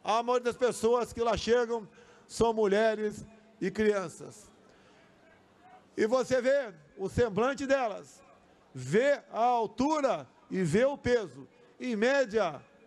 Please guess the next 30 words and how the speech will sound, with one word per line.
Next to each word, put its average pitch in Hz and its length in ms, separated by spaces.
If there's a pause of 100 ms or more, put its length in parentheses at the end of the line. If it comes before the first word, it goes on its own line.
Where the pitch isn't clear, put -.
(100)
uma 262 300
pela 247 300
outra 254 340
tem 247 200
vinte 247 540
quilos 240 540
a 233 140
menos. 185 460 (520)
Fogem 262 640 (340)
mais 277 400
do 320 160
que 302 160
da 302 180
violência, 240 680 (460)
fogem 233 440
da 233 160
fome 226 560 (280)
daquele 208 400
rico 254 460
país 233 800 (340)
que 233 140
nós 226 220
sabemos 208 680 (260)
que 214 100
começou 220 560
a 185 80
ser 220 220
muito 233 540
mal 214 300
administrado 190 1000